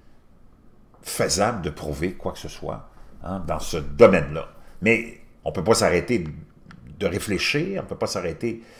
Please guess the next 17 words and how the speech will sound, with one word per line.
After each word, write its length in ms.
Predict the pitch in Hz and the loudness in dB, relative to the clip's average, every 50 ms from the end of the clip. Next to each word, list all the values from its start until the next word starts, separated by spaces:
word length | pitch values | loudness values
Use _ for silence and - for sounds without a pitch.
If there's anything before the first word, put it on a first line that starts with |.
| - - - - - - | -20 -20 -20 -20 -16 0
d'en 200 | 78 92 87 85 | 2 2 4 4
parler 380 | - 90 73 71 78 107 120 | 2 0 -2 0 0 0 0
puis 160 | 113 - 80 73 | 0 -2 -6 -6
d'y 160 | 69 - - | -6 -6 -2
penser. 580 | - 90 78 76 - - 120 110 90 92 - - - - - - - - - - - - - - - - - - - - - - - - - - | 0 0 0 0 -2 -4 -4 -4 -6 -8 -10 -12 -14 -16 -16 -18 -18 -18 -20 -20 -20 -20 -20 -20 -18 -18 -18 -18 -18 -18 -18 -18 -18 -18 -18 -18
C'est 120 | - - | -6 -4
pas 80 | - - | -2 0
parce 160 | 98 92 - | 0 -2 0
qu'on 100 | 95 90 | 0 0
n'est 120 | 82 85 | 0 0
pas 100 | - 95 | 0 0
capable 240 | 87 90 92 85 82 | 0 2 0 0 0
de 60 | 80 | -4
prouver 320 | 76 - - 92 92 87 87 | -6 -6 -6 -2 0 2 2
une 100 | 78 76 | 0 0
chose 260 | - 104 107 101 - | -2 -2 -2 -2 -2
que 180 | - 85 78 | -4 -6 -6